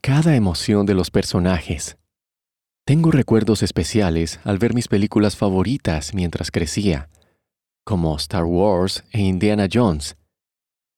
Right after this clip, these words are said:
Soñaba con tener aventuras similares a las de estos héroes. Disfrutaba inventando historias para mis propias películas y eligiendo a mis hermanos y hermanas como actores. Incluso algunas veces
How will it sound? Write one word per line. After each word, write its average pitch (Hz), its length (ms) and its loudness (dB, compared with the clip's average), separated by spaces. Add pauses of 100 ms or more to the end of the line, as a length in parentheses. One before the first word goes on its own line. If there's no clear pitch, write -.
(100)
Soñaba 113 420 2
con 110 160 0
tener 101 260 0
aventuras 101 600 2
similares 107 720 0
a 101 60 0
las 92 160 0
de 90 180 0
estos 92 340 -4
héroes. 87 520 0 (1120)
Disfrutaba 135 760 2
inventando 123 600 2
historias 110 680 0
para 92 200 0
mis 92 140 -4
propias 101 360 0
películas 90 680 0 (760)
y 123 140 4
eligiendo 139 460 2
a 139 40 2
mis 113 180 2
hermanos 104 560 0
y 101 60 4
hermanas 95 580 0
como 107 300 0
actores. 92 580 0 (880)
Incluso 135 640 2
algunas 147 480 2
veces 95 500 0